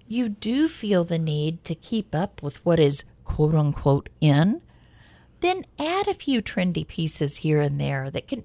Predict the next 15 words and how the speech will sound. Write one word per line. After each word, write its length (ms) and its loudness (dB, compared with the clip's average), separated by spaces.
easily 540 -4
be 160 -8
swapped 480 -6
out 240 -8
as 160 -4
time 320 -6
goes 320 -6
by. 420 -10
Now, 180 6
as 160 4
I 120 4
look 260 0
at 120 -4
the 80 -10
clock, 420 -2